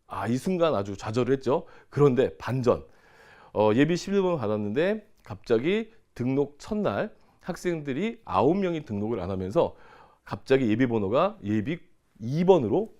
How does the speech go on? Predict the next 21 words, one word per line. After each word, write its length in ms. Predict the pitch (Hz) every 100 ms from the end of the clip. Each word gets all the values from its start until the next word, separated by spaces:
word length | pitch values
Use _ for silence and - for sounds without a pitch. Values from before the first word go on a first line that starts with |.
| -
땡겨져 520 | 202 196 131 90 98 _ _ _ -
버렸고요. 520 | 101 101 - 120 95 - - - _
그리고 280 | - 180 190
그 140 | 180 147
다음 320 | 95 101 98
날 320 | 143 208 -
또 100 | 208
한 160 | 208 202
명이 220 | 175 160
등록을 320 | 107 104 107
안 60 | 90
하면서 360 | 87 156 180 - -
예비 400 | 104 127 151 - -
일 200 | 175 170
번으로, 540 | 170 101 90 180 226 - - - -
어, 160 | 78
땡겨져 340 | - 170 147 113
버렸어요. 480 | 87 85 - 73 - _ _ _ _
그런데 500 | - 135 123 147 202 - _
거기까지였습니다. 1080 | - 110 131 - 123 104 85 - 80 78 78 _ _ _ _ -
결국 480 | - 92 131 196